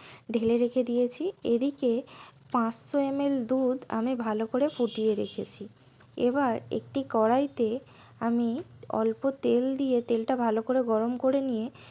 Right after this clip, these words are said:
এই কোপ্তাগুলো ভেজে নিচ্ছি। আপনারা এটা ছাঁকা তেলেও ভাজতে পারেন, তবে আমি অল্প তেলে রান্নাটা করতে চেয়েছি, তাই অল্প তেল দিয়ে ভেজে নিয়েছি।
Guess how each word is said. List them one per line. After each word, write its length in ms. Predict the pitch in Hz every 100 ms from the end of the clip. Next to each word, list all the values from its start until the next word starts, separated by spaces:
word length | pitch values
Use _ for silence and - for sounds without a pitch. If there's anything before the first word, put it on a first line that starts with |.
| -
এই 140 | - 254 -
কোপ্তাগুলো 680 | 233 233 - 240 247 262 392 - 233
ভেজে 300 | 220 220 208
নিচ্ছি। 400 | 196 196 - 214 - - -
আপনারা 420 | 226 226 240 269 294
এটা 180 | 285
ছাঁকা 340 | 320 - 220 233
তেলেও 300 | 247 254 294
ভাজতে 380 | 247 226 226 220
পারেন, 280 | 214 190 202 - - -
তবে 220 | 233 233
আমি 180 | 254 277 -
অল্প 240 | 214 220 254
তেলে 260 | 254 262 254
রান্নাটা 460 | 254 233 226 240 254
করতে 340 | 254 226 - 247
চেয়েছি, 340 | 254 262 262 440
তাই 180 | 240 247 403 - - -
অল্প 260 | - 220 214 247
তেল 220 | 254 233 226
দিয়ে 160 | 277
ভেজে 300 | 311 233 208
নিয়েছি। 380 | 196 190 190 -